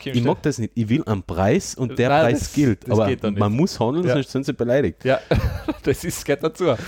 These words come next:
Speaker 1: Wenn man zu tief ansetzt, sind sie beleidigt und wenn
Speaker 2: Ja.
Speaker 1: man nicht handelt, sind sie ab, äh,
Speaker 2: Ja, das ist ein ko-, das ist ein feines Kunsthandwerk.
Speaker 1: Es ist natürlich kulturbedingt
Speaker 2: Ja.
Speaker 1: und ich, ich, ich, ich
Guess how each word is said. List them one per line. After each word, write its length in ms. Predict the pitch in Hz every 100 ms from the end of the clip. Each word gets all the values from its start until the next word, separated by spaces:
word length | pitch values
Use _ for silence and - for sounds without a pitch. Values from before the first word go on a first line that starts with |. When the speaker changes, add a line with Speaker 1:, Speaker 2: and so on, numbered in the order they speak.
| 110
Speaker 1:
Wenn 120 | 123
man 140 | 131
zu 120 | - 113
tief 280 | 143 196
ansetzt, 420 | 156 156 170 - -
sind 140 | 175
sie 100 | 170
beleidigt 460 | 151 135 147 208 131
und 100 | 117
wenn 60 |
Speaker 2:
Ja. 60 | 110
Speaker 1:
man 100 | 117
nicht 200 | 175 -
handelt, 380 | 147 160 151 -
sind 240 | - 135
sie 120 | 127
ab, 200 | 131 139 -
äh, 280 | 107 107 92
Speaker 2:
Ja, 240 | 110 -
das 480 | - 143 131 - -
ist 180 | 156 -
ein 120 | 139
ko-, 160 | - -
das 100 | 127
ist 60 | 139
ein 80 |
feines 400 | 139 139 151 139
Kunsthandwerk. 800 | - 143 131 - 113 101 107 -
Speaker 1:
Es 260 | 82 - -
ist 380 | 175 170 - 98 98
natürlich 460 | 107 117 131 123 113 -
kulturbedingt 800 | - - 113 139 131 107 117 117
Speaker 2:
Ja. 100 | -
Speaker 1:
und 100 | -
ich, 300 | 110 117 107
ich, 240 | 90 104 -
ich, 120 | 101 _ _ _ _ _ _ _ _
ich 260 | 123 127